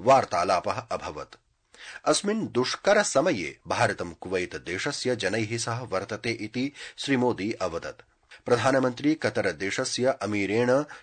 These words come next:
शेख तमीम बिन हमद अल थानी इत्यनेन सह अपि वार्तालापं कृत्वा कतर देशेन सह दृढम् ऐक्यं प्रकटितवान्। श्रीमोदी ओमानस्य सुल्तानेन हैथम बिन तारिक इत्यनेन सहापि वार्तालापं कृत्वा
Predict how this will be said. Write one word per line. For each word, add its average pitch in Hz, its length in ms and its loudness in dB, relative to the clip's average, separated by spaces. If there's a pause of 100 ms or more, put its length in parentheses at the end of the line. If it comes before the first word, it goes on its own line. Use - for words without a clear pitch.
शेख 147 440 0 (320)
तमीम 127 380 2 (160)
बिन 95 240 -4
हमद 117 400 2
अल 87 260 -6
थानी 113 500 -2
इत्यनेन 87 480 -8
सह 107 340 -2
अपि 120 420 -4 (240)
वार्तालापं 104 800 4
कृत्वा 117 460 0
कतर 92 400 -6
देशेन 92 480 -2
सह 123 360 2 (300)
दृढम् 127 460 -2 (140)
ऐक्यं 107 480 0
प्रकटितवान्। 92 840 -4 (460)
श्रीमोदी 170 600 6 (120)
ओमानस्य 151 560 6
सुल्तानेन 98 640 2
हैथम 139 600 0
बिन 98 220 -2
तारिक 113 760 0
इत्यनेन 95 540 -4
सहापि 135 500 0
वार्तालापं 85 760 -2
कृत्वा 120 500 2